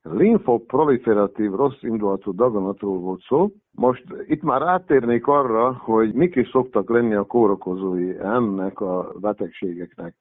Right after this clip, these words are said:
Tehát valamikor mondtuk, hogy fizikai tényező, kémiai tényező, tehát a kémiai tényező ma is nagy szerepet játszik, ugye mink a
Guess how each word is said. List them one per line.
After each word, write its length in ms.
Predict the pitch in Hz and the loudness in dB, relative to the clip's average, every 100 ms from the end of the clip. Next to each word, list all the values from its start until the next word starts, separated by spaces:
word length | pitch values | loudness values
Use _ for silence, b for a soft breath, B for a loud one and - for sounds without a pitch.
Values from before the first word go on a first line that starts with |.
| _ | _
Tehát 160 | 107 98 | -8 0
valamikor 540 | 143 143 127 120 113 | 0 2 0 0 2
mondtuk, 480 | 120 131 113 110 98 | 4 2 2 -2 0
hogy 360 | 107 107 101 - _ | 2 2 0 -14 _
fizikai 580 | - 135 113 110 107 104 | -2 0 0 0 0 0
tényező, 680 | - 110 104 101 95 98 95 | 0 0 2 0 0 0 0
kémiai 680 | - 107 101 101 104 98 95 | 0 0 0 0 2 2 0
tényező, 600 | - 101 95 92 92 92 | 0 0 0 -2 -2 -2
tehát 220 | 90 92 | -2 -8
a 100 | 95 - | -8 -2
kémiai 640 | 123 131 127 120 110 104 _ _ | 2 4 4 4 2 0 _ _
tényező 720 | - 107 110 110 110 107 113 113 - | -2 -2 0 0 2 2 0 -4 -12
ma 280 | 85 120 135 | -2 0 0
is 140 | 113 | -2
nagy 260 | 104 104 - | -2 -2 0
szerepet 420 | 110 98 98 87 | 0 0 -2 -4
játszik, 580 | 92 95 92 - 151 - b b b b | -4 -4 -2 -2 -2 -4 b b b b
ugye 300 | - 117 113 | -2 2 2
mink 320 | 117 135 127 - | 4 4 2 2
a 320 | 107 98 | 2 2